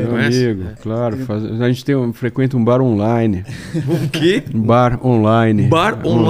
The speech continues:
Speaker 1: online, é de
Speaker 3: Essa é
Speaker 1: sexta-feira.
Speaker 3: boa.
Speaker 2: Cada um bebe na sua casa.
Speaker 1: Uhum. Que a gente mora longe.
Speaker 2: Ah, tá.
Speaker 3: Aí ele fala aqui o seguinte, ó, o protagonista do próximo livro será adepto de filme de Oro Dispersível?
Speaker 1: <laughs>
Speaker 3: Aí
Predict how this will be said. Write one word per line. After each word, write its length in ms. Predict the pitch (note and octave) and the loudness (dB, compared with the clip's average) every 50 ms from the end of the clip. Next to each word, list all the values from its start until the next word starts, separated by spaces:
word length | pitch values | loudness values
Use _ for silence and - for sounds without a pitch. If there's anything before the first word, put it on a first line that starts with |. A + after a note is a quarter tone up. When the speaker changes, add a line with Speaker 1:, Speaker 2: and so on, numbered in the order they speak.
| G#2+ A2 | 4 2
Speaker 1:
online, 200 | A2 A2 G#2+ A2 G#2+ | 2 2 2 0 0
é 60 | G#2+ | -2
de 40 | G#2+ | -2
Speaker 3:
Essa 100 | - - | -2 -4
é 40 | B2 | -4
Speaker 1:
sexta-feira. 520 | A2+ - - A2+ - C#3 C#3 D3+ D3+ D3 C3+ | -4 -4 -6 -6 -4 -2 0 0 0 0 0
Speaker 3:
boa. 240 | C3 C3 - - - - - - - - | -4 -6 -10 -10 -10 -12 -14 -14 -14 -10
Speaker 2:
Cada 220 | - - D3+ D#3+ E3 | -6 -4 -4 -4 -2
um 60 | D3 | -2
bebe 200 | C#3+ C#3+ D3 D3+ | -2 -2 -2 -2
na 120 | D3+ D#3 | -4 -4
sua 160 | C3 - D3 C#3+ | -2 -4 -4 -4
casa. 420 | - - E3 E3+ F3 F3 G#2 A#2+ | -2 -2 0 0 2 2 2 2
Speaker 1:
Uhum. 180 | C3+ C#3+ D3+ D3+ D3+ - - - - - - - - - - - - - - - - - - - - - - - - | 2 2 2 0 -4 -10 -14 -14 -14 -14 -12 -12 -14 -12 -12 -12 -14 -14 -14 -18 -20 -20 -20 -20 -20 -20 -16 -6 -2
Que 80 | - | 0
a 20 | A#2+ | 2
gente 220 | A#2 A#2+ - B2 | 2 2 2 2
mora 220 | A#2 A#2 A#2+ A#2+ G#2+ | 2 2 4 2 2
longe. 340 | F#2 F#2+ G2+ A2 A2 G#2 G#2+ | 2 0 0 -2 -2 -2 -4
Speaker 2:
Ah, 160 | A2 A2+ A2 | -4 -6 -6
tá. 240 | A2 - G2 F#2+ G2 G2+ - _ - | -6 -10 -12 -14 -14 -16 -20 _ -16
Speaker 3:
Aí 180 | - B2+ C3 C#3+ | -10 -6 -4 -4
ele 120 | D#3 D#3 D3 | -4 -4 -4
fala 200 | - D#3+ D3+ D3+ | -4 -4 -4 -4
aqui 140 | - - | -2 -2
o 40 | D#3 | -2
seguinte, 360 | C#3+ - D#3+ C#3+ C3 B2+ - | -2 -2 -2 -2 -2 -2 -4
ó, 80 | A#2+ G#2+ - | -6 -6 -6
o 60 | C#3+ | -6
protagonista 760 | - - D#3 D3+ - F#3 F3+ F3+ E3+ D#3+ E3+ F3+ - - D3+ | -4 -2 -2 -2 -2 -2 -2 -4 -4 -4 -4 -4 -4 -4 -4
do 120 | D3+ D3+ | -4 -4
próximo 460 | C#3 C#3 D3 D3+ D#3 D3+ - C#3+ C3 B2+ | -4 -2 -2 -2 -2 -2 -4 -4 -2 0
livro 260 | B2+ D3 D3+ C#3 C#3 | 0 0 0 -2 -4
será 320 | C#3 - C3+ B2+ C3+ C#3 C3+ | -4 -4 -6 -4 -4 -4 -6
adepto 400 | B2 B2 C3 C#3 C#3 - - C3 | -6 -6 -6 -6 -6 -6 -8 -10
de 100 | A#2+ A2+ | -8 -10
filme 400 | G#2+ - - C3+ C#3+ D3+ D3+ C#3 | -12 -10 -4 -2 -2 -2 -2 -2
de 220 | B2 A2+ A#2+ B2 - - - - - | -4 -4 -6 -8 -8 -12 -20 -20 -12
Oro 460 | - B2 C3+ D3 D3+ C#3+ C3+ C3 B2+ C3 - - A#2 A2 A2+ | -8 -4 -4 -2 -2 -2 -4 -4 -6 -8 -14 -20 -20 -20 -18
Dispersível? 1080 | A2+ B2 D3 D#3 D3 - - - - C3+ B2 G#2+ - - - - F#3 F#3+ D#3 B2 A2+ G#2+ G#2 A2 A2 G#2+ - | -12 -8 -8 -8 -8 -8 -10 -8 -6 -6 -6 -6 -8 -10 -8 -6 -6 -4 -2 -2 -4 -2 -2 -4 -4 -4 -6
Speaker 1:
<laughs> 220 | - A#2 - - B2+ | -6 -8 -8 -6 -4
Speaker 3:
Aí 160 | C3 C3 | -2 0